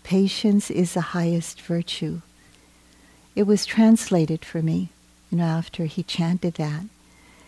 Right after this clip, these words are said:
And I knew that he could tell when I was walking in that I was kind of leaning ahead of myself. It looked like I was slow, but I was a little bit tilted forward,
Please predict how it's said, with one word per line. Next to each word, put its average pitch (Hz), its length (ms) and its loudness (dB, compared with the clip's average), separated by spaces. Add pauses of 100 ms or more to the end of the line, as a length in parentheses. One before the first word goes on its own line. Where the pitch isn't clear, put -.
(200)
And 208 200 6
I 208 120 10
knew 233 340 10
that 226 160 6
he 196 100 4
could - 220 -2
tell 190 360 2
when 170 140 0
I 175 80 2
was 170 240 -2
walking 170 460 2
in 175 300 2 (300)
that 180 140 2
I 175 100 4
was 175 200 0
kind 190 360 2
of 180 300 0
leaning 185 680 4 (360)
ahead 185 300 0
of 180 160 0
myself. 160 720 -4 (580)
It 190 100 0
looked 214 280 4
like 190 220 4
I 185 120 2
was 175 160 0
slow, 175 580 2 (140)
but 170 220 0 (120)
I 165 120 2
was 175 240 0
a 175 60 0
little 180 260 0
bit - 280 -6
tilted 170 480 -2
forward, 165 640 -4